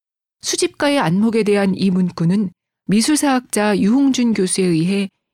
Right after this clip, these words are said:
아는 만큼 보인다 하는 말로 번안되어 유명해졌다. 오늘날에도 다양한 상황에서 사용되는 이 말은 가끔 오독되기도 한다.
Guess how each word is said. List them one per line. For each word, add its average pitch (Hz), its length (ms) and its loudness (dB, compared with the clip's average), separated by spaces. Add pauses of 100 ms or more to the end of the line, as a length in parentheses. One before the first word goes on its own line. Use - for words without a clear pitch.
(140)
아는 175 360 2
만큼 208 400 0
보인다 202 480 2
하는 180 240 0
말로 160 320 -2
번안되어 175 800 -2
유명해졌다. 185 840 -2 (920)
오늘날에도 196 760 2
다양한 196 460 -2
상황에서 214 460 -2
사용되는 202 680 -2
이 185 100 0
말은 196 380 0 (480)
가끔 202 580 -4 (220)
오독되기도 202 720 -2
한다. 156 400 -4